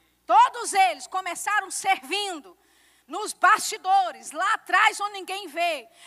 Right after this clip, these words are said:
Muitos deles estavam servindo lá no estacionamento,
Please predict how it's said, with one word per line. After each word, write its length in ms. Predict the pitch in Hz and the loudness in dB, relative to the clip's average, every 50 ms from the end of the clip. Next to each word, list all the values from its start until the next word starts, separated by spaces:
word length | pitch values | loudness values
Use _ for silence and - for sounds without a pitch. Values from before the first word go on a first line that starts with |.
| - _ | -20 _
Muitos 480 | - 311 415 494 539 - - 453 339 | -10 -2 -2 -2 -2 -2 -8 -12 -8
deles 360 | - 381 392 440 466 427 - | -2 2 2 2 2 0 -4
estavam 420 | 370 370 - - 403 427 415 427 415 | -10 -6 -2 0 0 0 0 -2 -8
servindo 500 | - 415 381 359 302 311 415 453 440 370 | -4 -2 -2 -2 -2 -6 -10 -12 -12 -14
lá 320 | 349 349 392 427 466 494 480 | -6 -2 2 2 2 2 0
no 80 | 466 | -2
estacionamento, 1000 | 427 - - - 415 427 415 - - 415 427 415 392 381 381 403 403 381 - | -4 -4 0 2 2 2 0 -2 -6 -4 -4 -4 -4 -2 -4 -4 -4 -4 -6